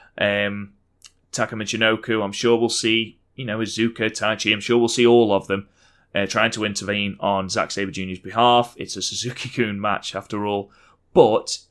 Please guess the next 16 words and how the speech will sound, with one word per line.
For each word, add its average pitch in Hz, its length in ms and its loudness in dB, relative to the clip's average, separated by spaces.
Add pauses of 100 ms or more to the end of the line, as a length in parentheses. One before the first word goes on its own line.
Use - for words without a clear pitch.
(880)
Okada 113 500 2
will 104 120 -6
get 101 480 -2
the 90 80 -12
victory 123 440 2
here. 120 300 4 (580)
It 113 140 -2
will 113 80 -2
be 110 160 2
an 104 80 -2
outstanding 127 640 2
match, - 540 -6 (400)
but 104 300 0 (120)
I 98 80 -2
see 98 260 -2
Okada 92 680 -4